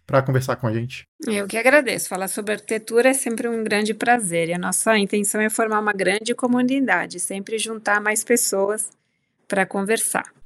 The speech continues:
Speaker 1: Isso aí. Agradecer também ao Fernando. Fernando, obrigado pela sua presença aqui pra explicar pra gente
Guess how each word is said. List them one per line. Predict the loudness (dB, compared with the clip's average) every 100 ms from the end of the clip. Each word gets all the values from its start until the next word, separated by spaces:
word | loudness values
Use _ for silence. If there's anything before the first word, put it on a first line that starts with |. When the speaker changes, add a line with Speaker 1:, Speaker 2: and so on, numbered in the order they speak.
| -20 -18 -20 -18 -20 -20 -18
Speaker 1:
Isso | -12 -6 0
aí. | 2 2 -2 _ _ _ _ _ 2
Agradecer | 4 4 4 2
também | 2 2
ao |
Fernando. | 0 0 2 6 4 4
Fernando, | -2 0 0 2
obrigado | 0 2 4 4 2
pela | -2
sua | -2 0
presença | 0 0 0
aqui | 0 0
pra | 2
explicar | -2 -4 2 2
pra | 2
gente | 0 0 -2 -4 -6 -6